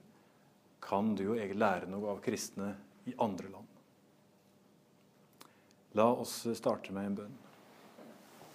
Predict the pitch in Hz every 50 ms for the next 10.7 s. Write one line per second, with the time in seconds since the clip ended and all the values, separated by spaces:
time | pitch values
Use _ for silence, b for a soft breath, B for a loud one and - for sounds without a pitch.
0 | - - - - - - - - - - - - - - - - - - - -
1 | - - - - - - - - - - - - - - - - - - - -
2 | - - - - - - - B B B B B B B - - 113 110 - 104
3 | 104 104 101 101 104 104 - - 147 - - 160 147 131 - - - 156 - -
4 | - - - - 247 247 - 170 147 113 - - 139 131 131 120 107 - - 120
5 | 110 107 107 117 131 127 - - - 113 110 113 107 - - - - 110 117 120
6 | 120 110 101 98 104 113 117 110 - B B B B B B B B B B B
7 | - - - - - 123 104 101 101 92 113 131 156 - 147 - - - - -
8 | 117 113 107 104 104 110 - 120 104 104 110 - - - - - - 104 104 101
9 | 101 110 113 143 117 107 107 - - - 107 98 98 104 - - - 117 110 110
10 | 107 110 110 - 107 104 95 98 92 95 - 107 117